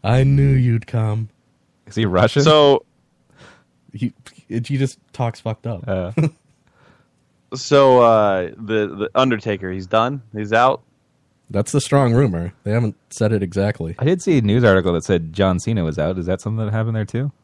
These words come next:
Speaker 1: Well, he's
Speaker 3: Oh, dude, that, he, that was the worst thing I've seen in a really long time. Him and, uh, Nikki Bella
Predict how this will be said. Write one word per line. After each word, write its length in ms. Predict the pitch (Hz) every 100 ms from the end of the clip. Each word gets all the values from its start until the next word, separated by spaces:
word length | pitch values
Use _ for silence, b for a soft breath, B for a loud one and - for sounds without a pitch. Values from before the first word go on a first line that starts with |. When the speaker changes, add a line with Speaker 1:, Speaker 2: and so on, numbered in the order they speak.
| _ _ _ _
Speaker 1:
Well, 120 | 110 117
he's 100 | 127
Speaker 3:
Oh, 80 |
dude, 280 | 123 131 120
that, 260 | 110 143 -
he, 200 | 165 - _
that 460 | - 127 165 202 190
was 520 | 160 143 127 107 - _ _ _ _ _
the 160 | 110
worst 560 | 110 107 143 165 - -
thing 440 | 131 107 98 98 - _ _ _ _
I've 280 | 113 120 117
seen 280 | 107 120 110
in 80 | 101
a 180 | 95 92
really 400 | 95 120 113 104
long 320 | 98 92 92
time. 460 | 101 87 82 78 -
Him 420 | 113 123 127 135 -
and, 440 | 113 110 101 92 - _ -
uh, 320 | 90 87 85 50 - 87 92 - _ _ 113
Nikki 340 | 113 117 123
Bella 540 | 104 113 110 95 90